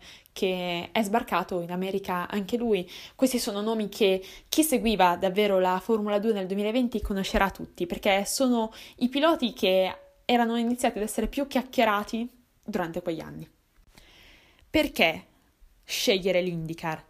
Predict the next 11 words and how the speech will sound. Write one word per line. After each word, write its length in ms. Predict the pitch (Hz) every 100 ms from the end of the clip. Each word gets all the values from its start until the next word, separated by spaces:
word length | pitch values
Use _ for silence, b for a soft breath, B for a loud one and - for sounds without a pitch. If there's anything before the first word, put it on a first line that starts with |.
| -
Perché 380 | - 339 339 262
mollare 800 | 202 214 214 233 269 277 262 -
tutto 480 | - 285 285 - 294
in 140 | 269 226
Europa 720 | 214 240 262 262 269 277 - b b b b _
e 120 | -
andare 320 | 220 214 214
dall'altra 300 | 214 190 185
parte 220 | 190 185 196
del 160 | -
mondo? 500 | 175 156 151 156 156